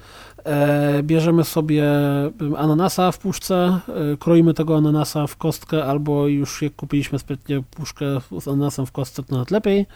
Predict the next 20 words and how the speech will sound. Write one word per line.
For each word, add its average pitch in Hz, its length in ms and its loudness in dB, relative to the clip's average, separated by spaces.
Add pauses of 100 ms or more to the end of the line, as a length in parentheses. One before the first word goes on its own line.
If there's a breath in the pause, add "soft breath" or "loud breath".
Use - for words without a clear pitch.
(560 loud breath)
E, 170 240 4
wrzucamy 190 380 6
ser 214 200 6
do 214 80 6
miski, 220 480 4
wrzucamy 165 680 4
ananasa 165 480 4
bez 180 320 6
syropu 180 520 6
czy - 120 -10
też 170 200 0
sosu, 170 420 2
wylewamy 165 600 4
to 175 220 4
dziadostwo 175 540 0
i 160 140 -4
dorzucamy 156 480 0
same, 151 320 -2
same 147 260 0
owoce. 180 440 0